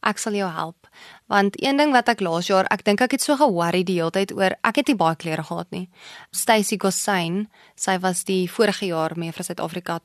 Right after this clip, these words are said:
Top dertig finalis. Sy het my bas gered. Want ek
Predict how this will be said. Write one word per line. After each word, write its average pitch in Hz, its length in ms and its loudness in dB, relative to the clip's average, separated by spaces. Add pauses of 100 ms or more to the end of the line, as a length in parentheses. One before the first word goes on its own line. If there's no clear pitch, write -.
Top 165 180 -6
dertig 151 400 -4
finalis. 165 600 -2 (360)
Sy 254 360 2
het - 160 -16
my 180 280 -2 (360)
bas 165 280 -2
gered. 165 480 -10 (440)
Want 208 160 -2
ek 247 140 0